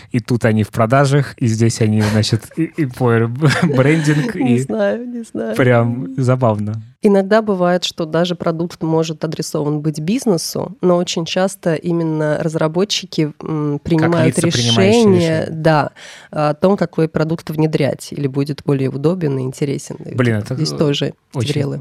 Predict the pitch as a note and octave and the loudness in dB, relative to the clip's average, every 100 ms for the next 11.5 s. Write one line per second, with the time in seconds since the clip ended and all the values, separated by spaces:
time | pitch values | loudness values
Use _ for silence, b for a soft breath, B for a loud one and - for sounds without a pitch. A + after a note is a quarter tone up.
0 | - - C#3+ C3 A2 - G#2+ - B2 - | -10 -8 -2 0 0 -2 -8 -6 -6 -2
1 | C#3 C3+ B2 - C#3+ C#3 - B2 A2+ G#2+ | 0 2 2 0 -2 -2 -2 0 0 -2
2 | F#2 F2+ - _ _ _ - A2+ - - | -4 -8 -14 _ _ _ -6 -6 -4 -4
3 | G#2 G#2 - G#2+ - G2+ F#2 A#2 - - | -4 -4 -6 -14 -12 -12 -12 -16 -20 -20
4 | _ _ D#3 D#3 E3 F#3 - F3+ E3+ D#3+ | _ _ -4 -2 0 0 0 -2 -2 -4
5 | - D#3 G#3+ B3+ G3+ F3 D3 - - D3+ | -4 -2 0 0 2 2 0 -4 -8 -6
6 | - D3 - - - D3 D3 C#3 C#3 D3+ | -8 -8 -10 -8 -4 0 0 -2 -4 -6
7 | C#3 C3 D3 - - D#3 D3 C#3+ C#3 - | -6 -6 -6 -6 -4 -2 -2 -2 -6 -6
8 | C#3+ C#3 - C#3 - C#3+ F3+ G#3+ A3+ F3+ | -6 -6 -8 -10 -6 -6 -2 0 0 0
9 | E3+ D3 - D3 - - - F#3+ - F#3+ | -4 -10 -10 -12 -12 -16 -10 -8 -4 -4
10 | E3+ - D#3+ D#3+ D#3+ D3 D#3 - D#3 _ | -4 -6 -2 0 0 -4 -8 -10 -12 _
11 | - - - F#3+ | -12 -8 -4 -4